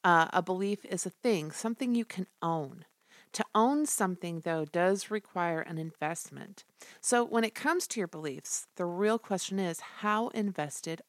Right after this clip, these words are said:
are you? How invested you are will determine how impactful your beliefs are on your perspective. And remember, we have two definitions of perspective that we're working with. Um, both come from the same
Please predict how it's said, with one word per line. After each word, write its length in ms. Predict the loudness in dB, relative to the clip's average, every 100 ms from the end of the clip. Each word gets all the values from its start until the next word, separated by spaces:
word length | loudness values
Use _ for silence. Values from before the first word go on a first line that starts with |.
| _
are 180 | 0 0
you? 300 | -2 -8 -12 _ _ _ -20 -20 -8
How 220 | 4 8
invested 540 | 8 8 6 4 -2 -4
you 140 | -6 -4
are 440 | 0 4 4 2 -2 -12 2
will 180 | 4 4
determine 460 | 2 -2 -2 -2
how 300 | -2 -2 -2
impactful 920 | -2 -8 -6 -2 -2 -4 -6 -4 -4 -8
your 100 | -10
beliefs 480 | -8 -6 -6 -6 -4 -2
are 340 | -2 -2 -6 -4
on 180 | -2 0
your 100 | -2
perspective. 800 | -6 -10 -6 -6 -6 -18 -18 -20 _ -20 -20 -12 -4
And 140 | 0
remember, 480 | 2 2 2 -2 -4
we 140 | -6
have 280 | -4 -4 -4 -12 _ -4
two 160 | 2
definitions 640 | 4 4 4 0 0 -2
of 160 | -2 -6
perspective 540 | -10 -6 -6 -6 -6
that 160 | -4 -2
we're 120 | -2
working 320 | -2 -4 -4
with. 240 | -2 -4 -6 -20 -20 -18 0
Um, 360 | 2 2 0 -10 -6
both 260 | 0 0 -2
come 280 | -4 -4 -4
from 260 | -4 -4
the 80 | -4
same 460 | -6 -6 -6 -8